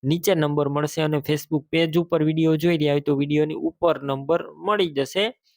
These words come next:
અજીતભાઈ, ભદ્રેશભાઈ નામ, ત્રેસઠ પાંચ ચુમ્માલીસ અથવા નેવું બે ત્રીસ વાળા નંબર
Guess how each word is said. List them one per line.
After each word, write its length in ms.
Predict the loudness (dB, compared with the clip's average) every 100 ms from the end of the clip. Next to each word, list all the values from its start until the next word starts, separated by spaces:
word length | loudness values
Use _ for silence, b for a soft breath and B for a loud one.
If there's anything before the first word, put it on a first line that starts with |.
| -14 -10
અજીતભાઈ, 540 | -4 -2 0 0 0
ભદ્રેશભાઈ 580 | 0 0 -2 -2 -2 0
નામ, 260 | 0 0 -4 -12 b b b _
ત્રેસઠ 360 | -4 -4 -4 -4
પાંચ 220 | -2 -4 -4
ચુમ્માલીસ 480 | -4 -2 0 0 -2
અથવા 260 | -4 -4
નેવું 260 | -2 -2 0
બે 100 | 0
ત્રીસ 300 | -2 -2 -4 -2
વાળા 260 | 0 0
નંબર 260 | 0 -2 -2